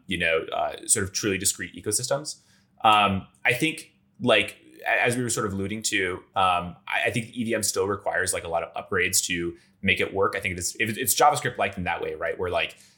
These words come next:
you know, JavaScript did not get replaced by a totally new language. It evolved over time. We made stuff like V eight that made it just run so much better. We learned how, like, you know, im-, improve parallelization, improve throughput. We added,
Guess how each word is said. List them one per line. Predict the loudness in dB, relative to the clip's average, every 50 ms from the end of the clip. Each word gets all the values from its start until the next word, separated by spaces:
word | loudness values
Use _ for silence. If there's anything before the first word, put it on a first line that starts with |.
| _ _ 2
you | 4 4
know, | 4 4 0 -2
JavaScript | 4 4 6 6 6 4 2 0 -2 -2 -10 -18 -16 -10
did | -6 -4 0 2
not | 2 2 2 0 -4 -16 _ -8
get | 0 0 2 2
replaced | 2 -2 0 2 0 2 2 0 2
by | 4 6 6 6 6
a | 4 2 0 -4 -4
totally | -4 -4 -4 -2 -2 -2
new | -2 -2 -4 -2
language. | 0 0 0 2 2 2 2 2 2 -2 -4
It | -4 -6 -6 -4
evolved | 2 4 4 4 4 2
over | 0 -2 -2 -2
time. | -2 -2 0 2 2 2 2 0 -2
We | -4 -4
made | -2 -2 0 0
stuff | 2 2 2 2 2
like | -2 -2 -4 -4
V | -4 -2 0 2
eight | 4 4 2 0 -2 -2
that | -2 -2 -2 -2 -4 -2
made | 0 0 0
it | 0
just | -4 -6 0
run | 2 2 2 2 2
so | 2 2 2
much | 2 -2 -2 0
better. | 0 0 2 0 0
We | -2 -2
learned | -4 -4 -4 -4
how, | -2 0
like, | 0 0 -2 -4 -12 -20 -20 -20 _ _ 0
you | 2 4 6
know, | 6 4 4
im-, | 2 -2 -4
improve | -6 -4 -2 -2 -2 2
parallelization, | 2 4 6 6 6 4 4 2 2 0 0 -2 -2
improve | -4 -4 -6 -8 -8 -6
throughput. | -6 -6 -2 2 4 4 4 4 2
We | 0 0 0
added, | 2 2 0 -2 -4